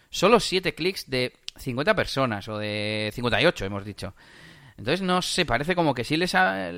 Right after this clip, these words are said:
les apetece abrir, a ver qué les cuento, pero los que le-, lo que les conté <laughs> no, no les ha interesado, ¿no? Tengo, tengo que estudiarlo un poco. Pero bueno, no tengo mo-,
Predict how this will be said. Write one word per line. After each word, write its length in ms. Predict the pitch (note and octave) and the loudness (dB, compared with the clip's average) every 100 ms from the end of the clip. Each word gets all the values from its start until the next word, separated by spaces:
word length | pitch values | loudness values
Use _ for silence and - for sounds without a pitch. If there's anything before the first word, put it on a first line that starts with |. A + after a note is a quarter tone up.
| F2 - | -10 -8
les 220 | E3 D#3+ | -6 -2
apetece 400 | E3 E3 F3+ E3+ | -2 -2 -4 2
abrir, 280 | E3 F3 F3+ | 2 4 2
a 60 | A#2 | 2
ver 140 | C3+ | 0
qué 60 | E3+ | -2
les 100 | E3+ | -4
cuento, 240 | F#3 A3 | -4 -2
pero 220 | G3+ C#3+ B2+ B2+ | 2 2 2 0
los 160 | B2 | -2
que 100 | - | -4
le-, 180 | C3 B2 | -4 -4
lo 100 | C3 | -6
que 80 | B2 | -6
les 120 | B2+ | -6
conté 280 | B2+ B2+ D#3 - | -4 0 -2 2
<laughs> 40 | |
no, 120 | G3 | 2
no 120 | E3 | 2
les 140 | F#3 E3+ | 0 0
ha 40 | |
interesado, 560 | D3+ C#3+ A2+ C#3 C3 F#2+ | 0 0 0 2 2 0
¿no? 140 | D3+ - - - - - | -6 -10 -20 -20 -18 -4
Tengo, 260 | D3 C3 | 0 0
tengo 220 | C3+ D3+ C#3 | 0 -2 -2
que 60 | |
estudiarlo 420 | C3 C3+ B2+ A2+ | -4 0 0 0
un 80 | A2 | -2
poco. 200 | G2+ F#2 | -4 -4
Pero 120 | B2+ E3 | 4 6
bueno, 220 | D#3 F#2 | 4 0
no 180 | C#3 E3+ | 0 2
tengo 240 | E3 D3 C3 | 4 4 2
mo-, 300 | B2+ A#2+ | 2 -2